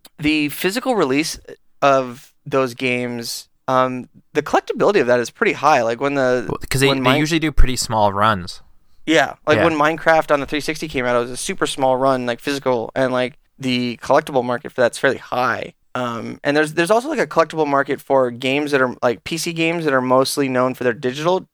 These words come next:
Speaker 1: uh, releases. Like, finding, like, a hard copy of that is, um, just a, a cu-, a trend in collecting. So I might, I might pick it up just 'cause, um,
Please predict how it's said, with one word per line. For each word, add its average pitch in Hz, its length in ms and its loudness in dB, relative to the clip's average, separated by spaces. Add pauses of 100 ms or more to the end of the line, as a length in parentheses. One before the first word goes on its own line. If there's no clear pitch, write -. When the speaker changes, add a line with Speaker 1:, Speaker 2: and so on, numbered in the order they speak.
(140)
Speaker 1:
uh, 151 260 2
releases. 160 680 -4 (340)
Like, 135 120 -2
finding, 160 320 2
like, 135 140 2
a 120 60 2
hard 131 280 2
copy 135 340 2
of 120 80 -4
that 117 200 2
is, 113 340 -10 (160)
um, 120 400 -2 (140)
just 131 200 -6
a, 117 80 -12 (220)
a 120 120 -2 (160)
cu-, - 180 -6 (100)
a 123 180 0
trend 131 480 -2
in 117 240 -8 (160)
collecting. 120 580 -2 (420)
So 127 260 4
I 120 200 4
might, 151 260 0
I 147 60 -2
might 151 180 -2
pick 151 140 -4
it 156 80 2
up 135 100 2
just 127 160 -12
'cause, 131 180 -2
um, 117 460 0